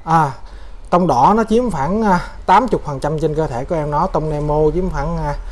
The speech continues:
hai mươi phần trăm. Đó là phần đuôi, phần kỳ và phần vai trên. À, đây là em cá trống này các bạn. Em cá trống nó đỏ tươi ha, tông đỏ và tông cam Nemo ha, chỉ có hai màu cơ bản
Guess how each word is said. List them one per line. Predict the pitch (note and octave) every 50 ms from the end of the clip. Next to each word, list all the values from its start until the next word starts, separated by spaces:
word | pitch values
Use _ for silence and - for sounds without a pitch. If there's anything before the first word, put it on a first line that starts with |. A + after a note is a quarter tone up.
| - - -
hai | - - D#3 D3 -
mươi | C#3+ -
phần | - C3 B2+
trăm. | A#2+ D#3+ E3+ E3 - - - - - - - - - -
Đó | D3+ E3+
là | F#3+ F3+ D3+ C3+ B2+ B2 - - - - -
phần | - C#3 C3 C#3
đuôi, | D3+ D#3+ E3 D#3 C#3
phần | - C3+ B2 A#2+
kỳ | - C#3+ C3+ C3 B2+ A2 - - -
và | - B2 A#2+
phần | - C3 B2 A2
vai | A#2 D3+ D3+
trên. | C#3+ - E3+ E3+ E3+ E3 - - - - - - -
À, | - E3 E3+ D3+
đây | D3+ D3+ C#3
là | C#3 C3+
em | C#3
cá | C#3+ E3
trống | E3+ F3+ F3 G3+
này | A3 E3
các | C#3 D#3
bạn. | D3+ C3+ C3 C#3 - - - - - - - - - - - - - -
Em | E3+ D#3+
cá | F3 F#3
trống | F#3 G3 G3+ A3+
nó | G#3+
đỏ | - A#2+ D3 F3
tươi | - - F#3+ F#3+ F#3+ F#3 D#3 - - - -
ha, | F3 F3+ F#3 F3 D3 - - - - - -
tông | F3+ F3 E3+
đỏ | C3 A2+ A#2+ C#3 E3+ G#3 A#3+ B3 - -
và | - C3 C3
tông | - E3 D#3 D#3+
cam | - F3 E3+ E3+ E3 D#3 D3 C#3+
Nemo | E3 E3+ E3+ F3 F3 F3 D3 - - - - - - - -
ha, | - F3+ F3 E3+ D3 C3 - - - -
chỉ | - C#3 F3
có | G3
hai | F3+ F3 F3 E3
màu | D#3 D3 C3+
cơ | - D#3 D3+
bản | C#3 B2+ C#3+ F#3 G3